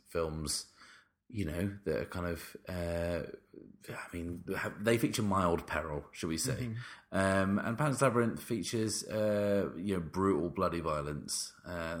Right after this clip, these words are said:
Speaker 1: that is a hard film to watch, uh, in places. Um, and yeah, I was, I've seen it quite a few times, and I'm still not numb to the, to some of the more explosively violent scenes.
Speaker 2: Watching it today,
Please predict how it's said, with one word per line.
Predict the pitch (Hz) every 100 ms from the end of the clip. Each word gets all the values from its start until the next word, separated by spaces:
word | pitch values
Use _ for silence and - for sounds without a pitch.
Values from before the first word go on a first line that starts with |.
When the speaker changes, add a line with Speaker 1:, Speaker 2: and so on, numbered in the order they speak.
| 71
Speaker 1:
that | 90 69
is | 78
a | 85 -
hard | 87 82
film | 76 82 80
to | -
watch, | 78 - - - - - _ -
uh, | 80 78 76
in | 85
places. | 82 90 78 80 80 - - - - _
Um, | 90 87 87 85
and | - 90 90 87 -
yeah, | 85 87 78
I |
was, | 80 82 - - -
I've | 87 80
seen | - 80
it |
quite | - -
a |
few | 98 95
times, | 92 85 82
and | 82
I'm | 82
still | - 87
not | 82 -
numb | 82 78 76 76
to | 78
the, | 73 73 76 76
to | - 85 76
some | 76 85
of | 76
the | 78
more | 78 76
explosively | - - 85 78 73 71 76
violent | 73 73 71 -
scenes. | 73 73 73 - _ - _ _ _ _ _ _ _ _ -
Speaker 2:
Watching | 151 156 - 156
it | 139 135 120 _ _ _
today, | 139 117 131 123 110 107